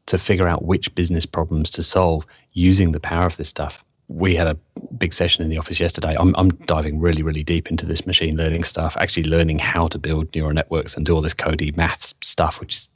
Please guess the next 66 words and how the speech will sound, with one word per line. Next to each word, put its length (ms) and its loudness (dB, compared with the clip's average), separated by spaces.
crazy. 380 2
So 100 -6
we 80 4
had 140 2
a 20 -2
little 160 -4
lunch 200 0
and 100 -8
learn 160 -4
in 80 -2
the 80 -2
office 260 -8
yesterday. 300 -6
I 60 -4
was 160 -6
sort 120 -8
of 60 -16
giving 180 0
a 40 -2
whole 120 -2
bunch 180 -6
of 60 -10
examples 480 -2
to 80 -4
the 60 -2
team 260 0
of 180 -4
how 220 0
we 220 2
can 180 -2
use 200 0
this 300 -4
and 100 0
how 260 0
we 180 2
might 280 2
be 100 -2
offering 420 -2
machine 360 0
learning 340 2
as 140 -2
a 40 -2
service 600 0
in 380 0
a 60 -2
year 240 -2
or 80 2
two's 300 -6
time 440 -6
to 120 -8
clients 440 -4
and, 180 0
and 260 -2
taking 400 0
some 160 -2
of 60 0
these 200 -2
models 300 0
off 160 -2
the 80 -2
shelf. 240 2
Think 180 2
of 60 6
them 160 6
as 100 0
Lego 280 2